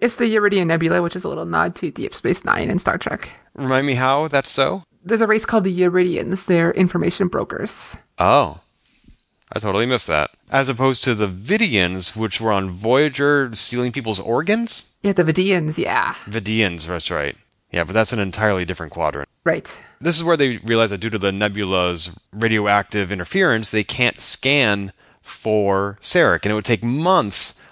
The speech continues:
Speaker 2: of probes scanning the nebula to find him, and of course they don't have months. So Burnham realizes that she can use her own psychic connection to try to talk to Sarek and have him help them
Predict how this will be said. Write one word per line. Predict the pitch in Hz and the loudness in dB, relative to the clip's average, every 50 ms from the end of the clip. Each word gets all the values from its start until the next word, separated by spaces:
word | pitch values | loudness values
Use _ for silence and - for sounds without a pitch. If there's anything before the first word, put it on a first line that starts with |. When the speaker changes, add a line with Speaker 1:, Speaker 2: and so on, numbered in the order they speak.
| - - | -6 0
Speaker 2:
of | - 110 107 107 104 104 95 - - - - _ _ - | 2 4 4 4 2 0 -2 -6 -12 -16 -18 _ _ -6
probes | - - 185 202 196 120 95 95 90 - - - - | -2 0 2 4 4 2 2 0 -2 -4 -4 -4 -2
scanning | - - - - 156 156 156 156 131 110 | 0 0 0 2 2 2 4 4 2 2
the | 101 | 2
nebula | 92 87 82 78 82 78 76 76 | 0 0 -2 -2 -4 -6 -6 -6
to | - - 101 | -8 -10 -10
find | - - 127 123 110 92 | -4 0 2 2 2 0
him, | 85 82 | -2 -4
and | 82 87 | -8 -10
of | 85 | -8
course | - - 110 98 - | -4 -4 -4 -4 -4
they | - 95 | -4 -4
don't | 90 87 82 73 | -4 -4 -6 -8
have | 90 - - - 131 135 127 - - | -12 -8 -2 0 0 0 0 -4 -8
months. | 80 67 67 69 - - - - - - - - - - - - _ | -12 -10 -10 -10 -8 -8 -8 -8 -8 -12 -20 -20 -20 -20 -20 -18 _
So | - - 117 107 101 98 95 95 87 - _ _ _ _ | -4 0 2 2 4 2 2 0 -4 -6 _ _ _ _
Burnham | - 101 90 113 113 113 113 104 101 101 | -10 -4 0 2 2 2 2 0 0 0
realizes | 104 104 101 98 101 98 92 98 90 | 2 4 4 4 4 4 2 0 -2
that | 98 87 - | -2 -2 -2
she | - - 101 | -4 -6 -6
can | - 104 | -6 -6
use | 104 107 98 - | -4 -4 -4 -4
her | - 107 95 - | -4 -6 -8 -6
own | 107 120 123 123 123 | -6 -4 -4 -4 -4
psychic | 110 - - 123 123 - 131 - | -2 0 0 0 2 0 -2 -4
connection | - - 123 120 123 135 139 - - - 110 87 80 73 - _ _ - - _ _ | -4 -2 -2 0 0 0 0 0 -2 -2 -2 -4 -6 -8 -12 _ _ -20 -20 _ _
to | - - | -16 -8
try | - - 117 104 98 | -2 2 2 2 2
to | |
talk | - - 120 120 - - | 2 0 0 0 0 -2
to | 107 | -4
Sarek | - - 98 90 90 - | -2 0 2 2 2 0
and | 92 90 87 | 0 -2 -4
have | 85 85 - 113 104 95 - | -4 -2 2 2 2 2 0
him | - - 139 123 113 | 0 0 0 2 0
help | 107 92 - 143 175 - | 0 -2 0 0 0 -2
them | - - 107 98 90 85 85 | -2 -2 0 0 0 -2 -4